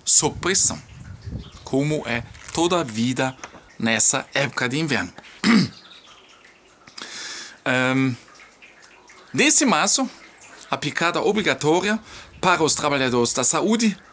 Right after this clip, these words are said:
na Itália é obrigatória. Né? Devido a isso, vários enfermeiros e médicos foram suspensos nos últimos meses sob esse novo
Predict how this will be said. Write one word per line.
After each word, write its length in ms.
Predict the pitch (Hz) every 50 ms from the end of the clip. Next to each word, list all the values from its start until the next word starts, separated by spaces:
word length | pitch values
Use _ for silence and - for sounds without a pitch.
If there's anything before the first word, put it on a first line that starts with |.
| - -
na 320 | 135 156 185 196 202 190
Itália 560 | 175 - - 147 131 135 143 147 151 156 151 - - - - - - -
é 160 | 123 127 127 - - -
obrigatória. 1000 | 120 123 117 131 127 123 143 160 160 - - - - - - - - - - - - - - - - - - - - - - - - - - - - - - - - - - - -
Né? 100 | 107 113 - - - - - - -
Devido 380 | 180 202 208 277 294 277 285
a 120 | 226 175 202
isso, 360 | 240 262 - - - 269 247 - - - - - -
vários 400 | - 156 180 196 208 208 - -
enfermeiros 520 | 165 147 165 147 143 147 160 185 185 -
e 40 | 120
médicos 440 | 127 127 131 135 - - 175 160 -
foram 320 | - - 175 165 151 135
suspensos 840 | - - - 262 247 - - - - 165 156 160 175 - - 247 -
nos 200 | - 185 156 -
últimos 340 | 156 147 - 151 156 143 -
meses 380 | 147 170 202 233 254 240 - - - - - - -
sob 360 | - - 190 196 202 - -
esse 320 | 139 139 131 - 185 185 185 - - - - -
novo 360 | 135 143 135 127 123 156 160